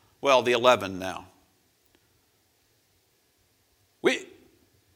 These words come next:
we're the unknown. Jesus was known.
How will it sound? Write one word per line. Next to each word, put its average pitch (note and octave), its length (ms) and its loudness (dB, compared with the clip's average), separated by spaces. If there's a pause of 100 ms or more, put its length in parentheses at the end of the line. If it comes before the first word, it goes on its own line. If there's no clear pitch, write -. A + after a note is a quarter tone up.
(400)
we're B3 160 2
the C#4 140 4
unknown. A3+ 600 4 (960)
Jesus C#4+ 420 4
was G3+ 200 6
known. G#3+ 500 6